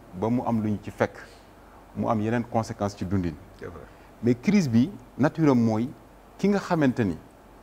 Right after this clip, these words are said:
Speaker 1: mënul toog, mënul tëdd, mënul tëju ci néeg, kooku la jël plombé ko,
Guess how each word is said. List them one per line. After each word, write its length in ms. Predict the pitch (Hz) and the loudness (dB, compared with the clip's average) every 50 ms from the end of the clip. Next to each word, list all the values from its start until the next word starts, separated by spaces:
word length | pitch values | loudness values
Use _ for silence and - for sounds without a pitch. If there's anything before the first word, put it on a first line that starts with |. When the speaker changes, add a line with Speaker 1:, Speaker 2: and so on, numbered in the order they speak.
| - - - | -18 -8 -2
Speaker 1:
mënul 320 | 113 113 131 147 143 120 110 - | 2 2 4 4 4 2 2 2
toog, 160 | 113 90 - - - - - - - - - | 0 0 0 -2 -12 -20 -20 -20 -20 -10 -4
mënul 240 | 110 113 120 127 117 117 | 0 2 2 2 2 4
tëdd, 180 | - 127 104 - - - - - - | 2 2 2 2 -4 -16 -18 -8 -2
mënul 240 | 107 117 127 123 113 | 0 2 2 2 2
tëju 220 | - 131 120 110 104 | 2 2 2 2 2
ci 100 | - 117 | 0 2
néeg, 160 | 107 95 87 - - - - - - - - - - - - - | 2 2 0 -4 -8 -20 -20 -20 -20 -20 -20 -20 -20 -14 -2 2
kooku 200 | 147 151 147 151 | 2 2 4 4
la 120 | 135 127 120 | 2 2 4
jël 220 | 107 113 110 120 135 - - - - - | 2 2 0 0 -4 -10 -14 -20 -8 0
plombé 300 | - 143 147 127 113 107 101 | 4 6 6 6 6 2 0
ko, 120 | - - | -6 -10